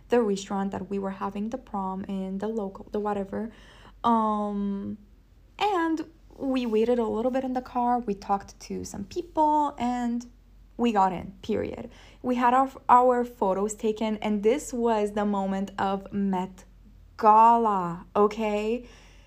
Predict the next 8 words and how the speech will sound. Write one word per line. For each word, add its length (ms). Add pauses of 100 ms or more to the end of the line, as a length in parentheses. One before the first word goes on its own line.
(160)
Some 400
girlies 500
from 200
my 140
prom 760 (220)
were 520 (180)
all 420
that. 600